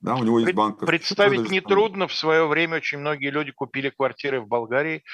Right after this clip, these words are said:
Speaker 2: для того, чтобы пользоваться им короткое летнее время, а остальное время сдавать, например, да?
Speaker 1: Да, да. Ну вот, э, вы получаете, э, деньги на счёт в той стране, в которой у вас недвижимость,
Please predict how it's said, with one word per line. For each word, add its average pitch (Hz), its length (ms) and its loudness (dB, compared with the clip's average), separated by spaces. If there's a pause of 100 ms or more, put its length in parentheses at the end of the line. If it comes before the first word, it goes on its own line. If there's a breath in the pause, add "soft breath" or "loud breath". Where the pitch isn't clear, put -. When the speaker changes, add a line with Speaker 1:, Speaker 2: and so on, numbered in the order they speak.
(240 loud breath)
Speaker 2:
для 135 120 2
того, 139 220 2
чтобы 131 200 -8
пользоваться 131 600 -2
им 123 160 -4
короткое 123 540 0
летнее 120 380 -4
время, 160 320 0
а - 20 2
остальное 127 420 -4
время 120 240 -4
сдавать, 104 500 -4
например, - 500 -12
да? 117 160 -8 (500)
Speaker 1:
Да, 117 320 2 (200)
да. 101 300 0 (260)
Ну 220 140 0
вот, 170 340 0
э, 110 420 0 (720)
вы 151 180 2
получаете, 117 920 2
э, 92 520 0
деньги 135 320 2
на 110 240 0
счёт 107 320 0
в - 80 -20
той 104 160 2
стране, 101 300 -2
в - 40 -6
которой 101 240 -2
у - 20 2
вас 104 140 -2
недвижимость, 165 640 0